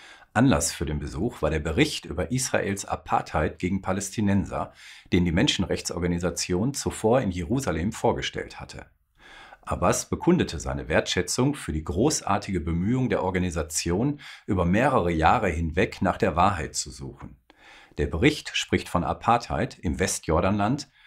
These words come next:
und dem Gazastreifen, aber auch in Israel. Die deutsche Bundesregierung und andere kritisierten den Bericht scharf.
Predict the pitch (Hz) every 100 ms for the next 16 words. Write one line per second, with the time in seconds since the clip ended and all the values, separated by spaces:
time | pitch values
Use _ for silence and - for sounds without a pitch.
0 | - - 123 127 98 78 76 71 - -
1 | 90 101 156 - 92 92 80 98 104 127
2 | 135 - - - 64 - _ _ _ -
3 | - 101 127 143 151 139 - - 120 78
4 | 92 110 - 143 - 107 78 92 - -
5 | - 82 92 135 127 110 104 76 - -
6 | - - - -